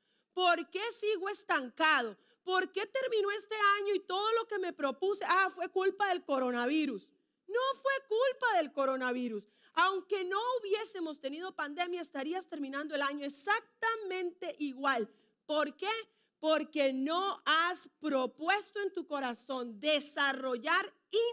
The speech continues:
integralmente el propósito de Dios para tu vida. Porque creemos que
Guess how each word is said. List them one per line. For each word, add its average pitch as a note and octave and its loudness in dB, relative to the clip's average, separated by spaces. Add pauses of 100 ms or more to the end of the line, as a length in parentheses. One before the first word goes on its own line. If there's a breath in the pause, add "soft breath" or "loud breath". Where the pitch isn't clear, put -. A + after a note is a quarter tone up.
(220)
integralmente E4 0 (260 soft breath)
el D4+ 4
propósito C4+ -2
de A#3+ 2
Dios A#3 -6
para G#3 -6
tu G3+ -12
vida. F#3+ -20 (1120)
Porque D#4 0
creemos E4 0
que B3 -2